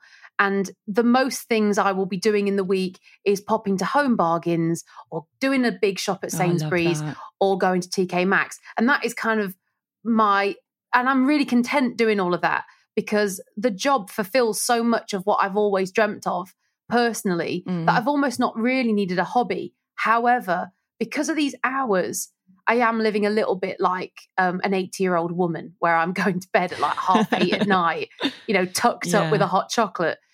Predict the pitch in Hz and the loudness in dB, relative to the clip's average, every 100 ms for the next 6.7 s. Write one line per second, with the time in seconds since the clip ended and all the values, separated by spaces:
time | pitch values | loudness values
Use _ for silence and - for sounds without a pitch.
0 | - - 233 220 - _ 240 247 247 269 | -4 0 2 0 -8 _ -2 0 0 -2
1 | 269 247 240 233 - 220 185 - _ _ | -2 -4 -2 0 0 -2 -4 -14 _ _
2 | _ - - 247 330 - - - 311 294 | _ -18 -4 0 0 -2 -6 -2 0 0
3 | 247 208 196 175 214 185 196 185 196 196 | 2 0 -2 -4 -2 -2 -2 -2 -2 -2
4 | 190 185 185 175 185 180 185 175 - - | -4 -2 -2 0 0 0 0 -2 -8 -4
5 | 220 - 226 233 277 285 277 - - - | -4 -4 -2 0 2 2 0 -2 -6 -2
6 | 247 240 240 208 185 185 | 2 2 0 -4 -4 -4